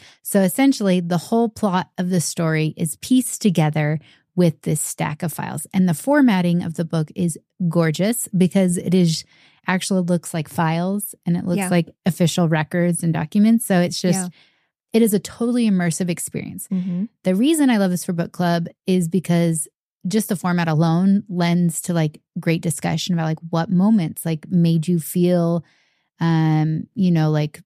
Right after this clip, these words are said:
Speaker 1: sadness, or what
Speaker 2: Yeah.
Speaker 1: moments were you super surprised by, or, um, it also, the audiobook is great.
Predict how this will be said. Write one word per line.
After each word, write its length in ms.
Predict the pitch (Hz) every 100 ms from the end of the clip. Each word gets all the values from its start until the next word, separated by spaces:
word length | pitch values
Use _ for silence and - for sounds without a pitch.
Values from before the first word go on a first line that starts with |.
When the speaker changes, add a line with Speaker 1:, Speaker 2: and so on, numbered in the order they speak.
| _ _
Speaker 1:
sadness, 680 | - 247 233 175 147 143 -
or 100 | 170
what 140 | 170
Speaker 2:
Yeah. 40 | 180
Speaker 1:
moments 580 | 170 175 175 170 - - - - -
were 160 | 180 180
you 140 | 180
super 360 | 156 - 208 214
surprised 640 | 233 - 247 240 220 -
by, 360 | - 143 147 156 -
or, 180 | 160 165 _ _ _ _ -
um, 240 | 185 180 180
it 100 | 190 -
also, 640 | 196 185 - 185 180 - -
the 280 | 180 185 - _ -
audiobook 520 | 185 170 202 202 233 220
is 100 | -
great. 300 | 240 240